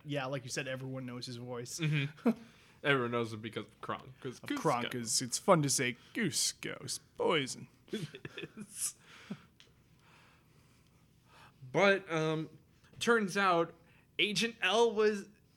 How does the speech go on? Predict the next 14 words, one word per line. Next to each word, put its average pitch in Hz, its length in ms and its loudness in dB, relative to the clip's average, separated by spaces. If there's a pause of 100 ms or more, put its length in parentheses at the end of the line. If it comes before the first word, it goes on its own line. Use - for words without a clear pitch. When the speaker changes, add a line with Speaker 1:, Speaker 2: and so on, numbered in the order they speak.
(400)
Speaker 2:
just 160 300 -2
wasn't 156 460 0
good 170 200 4
for 170 220 -2
the 175 140 -2
job, 190 540 6
apparently, 151 840 2
and 139 300 -2 (100)
so 151 220 -2
she 147 220 -2
got 165 220 4
her 170 120 4
memory 131 340 0
wiped. 127 500 -2